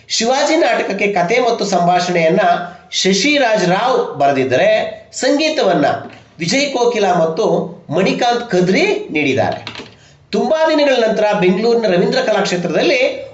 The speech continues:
ಒಂದೊಳ್ಳೆ ದೇಶಭಕ್ತಿ ನಾಟಕವನ್ನ ನೋಡುವ ಭಾಗ್ಯ ನಮ್ಮದು ಅಂತ ನಾಟಕ ನೋಡಿದ ಗಣ್ಯರು, ಸ್ವಾಮೀಜಿಗಳು, ಪ್ರೇಕ್ಷಕರು ಮತ್ತು ಕಲಾಸಕ್ತರು ಮೆಚ್ಚುಗೆ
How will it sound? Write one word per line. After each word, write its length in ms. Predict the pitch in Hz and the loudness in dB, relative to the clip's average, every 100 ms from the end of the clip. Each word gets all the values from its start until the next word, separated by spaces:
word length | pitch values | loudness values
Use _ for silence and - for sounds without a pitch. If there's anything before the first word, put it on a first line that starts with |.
| - | -4
ಒಂದೊಳ್ಳೆ 680 | 160 185 165 185 262 302 208 | 0 2 2 2 2 2 2
ದೇಶಭಕ್ತಿ 520 | 220 - 196 202 202 | 2 0 -2 -2 0
ನಾಟಕವನ್ನ 540 | 190 170 170 - 170 165 | 2 2 0 -2 0 0
ನೋಡುವ 800 | 147 151 226 247 220 175 - | 2 2 2 2 2 0 0
ಭಾಗ್ಯ 480 | 147 165 254 240 277 294 - - - - | -2 -2 -2 0 0 2 0 -6 -18 -10
ನಮ್ಮದು 540 | 120 139 196 247 294 | -2 2 2 2 2
ಅಂತ 240 | 247 175 170 170 - - - - | 2 0 0 -2 -4 -8 -16 -10
ನಾಟಕ 460 | 110 113 - 170 - 175 170 | -4 -2 -2 -4 -2 0 2
ನೋಡಿದ 280 | 139 131 127 117 110 | 2 0 0 -2 0
ಗಣ್ಯರು, 640 | 147 175 147 127 120 120 | 0 2 2 0 0 -4
ಸ್ವಾಮೀಜಿಗಳು, 880 | - 135 175 208 190 151 135 135 135 | -4 -2 0 0 0 -2 0 2 2
ಪ್ರೇಕ್ಷಕರು 640 | 151 214 240 233 208 214 | 2 0 0 -2 -2 0
ಮತ್ತು 580 | 190 175 185 175 - - - | 0 2 2 0 -2 -12 -12
ಕಲಾಸಕ್ತರು 1080 | - 180 233 - - - 165 151 135 - - - _ _ _ - | -2 0 0 -2 -4 -2 0 0 0 -6 -14 -20 _ _ _ -10
ಮೆಚ್ಚುಗೆ 800 | 120 156 151 175 208 302 - - | -4 -4 -2 -2 0 0 -2 -6